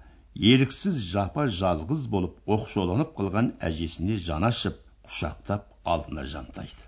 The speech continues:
Әжесі түсінді де, азғана босаңсып: «Балам-ай, әжеңде қуыс кеуде болмаса, не сымбат қалды?» деп, өзінің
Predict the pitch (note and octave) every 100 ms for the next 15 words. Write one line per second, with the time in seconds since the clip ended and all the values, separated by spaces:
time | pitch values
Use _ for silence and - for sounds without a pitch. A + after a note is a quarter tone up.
0 | - - - - - - - - - -
1 | - - - - - - G#2 F#2 F#2 -
2 | C#3 - - F2 E2 G#2 D#3+ F3 - -
3 | - - F#2 D2+ C#2+ D#2 F2+ F#2+ F2 -
4 | D2 C#2 - - - - - - - -
5 | - - - - - - - - - -
6 | - - A2 F2+ F2 F2+ E2 C#2+ - -
7 | - - - - - - - - - A#2
8 | A2 A2 G2 F2 F2 D2 - - - B2
9 | G2+ - - - A2 E2 D2+ D#2 D2 A#1+
10 | - D2 - - - - - - - -
11 | - D3+ D#3 C3+ - C#3 A2+ F#2 F2 -
12 | - F2 - - - - - - - -
13 | - - G2+ A#2 G2+ G#2 F#2